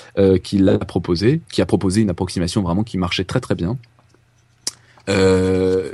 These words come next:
et, euh, il a fait des calculs, alors comme il pouvait lui aussi avec les moyens qu'il avait à l'époque, hein. Gauss, c'est, euh, dix, je suis très mauvais pour les dates, euh, bah, dix-neuvième.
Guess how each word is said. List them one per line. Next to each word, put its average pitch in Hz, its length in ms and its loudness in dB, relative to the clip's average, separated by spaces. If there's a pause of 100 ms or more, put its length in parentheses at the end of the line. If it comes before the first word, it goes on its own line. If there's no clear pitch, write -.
(140)
et, 123 360 6
euh, 104 340 2
il 107 140 0
a 110 60 0
fait 139 120 -2
des 123 140 0
calculs, 113 500 -4
alors 82 220 -4
comme 98 180 -4
il 87 60 -6
pouvait 95 260 0
lui 104 100 0
aussi 92 180 -2
avec 98 120 -2
les 92 60 -2
moyens 90 240 0
qu'il 90 160 -4
avait 85 140 0
à - 20 0
l'époque, 95 340 -2
hein. 90 240 -2
Gauss, 104 240 2
c'est, 92 260 0
euh, 80 540 0
dix, 92 800 -6 (260)
je - 120 -16
suis - 100 -16
très - 180 -4
mauvais 92 220 -2
pour 85 140 -8 (340)
les 87 60 -6
dates, 82 160 -6 (440)
euh, 82 200 2
bah, 78 120 -4
dix-neuvième. 82 540 -2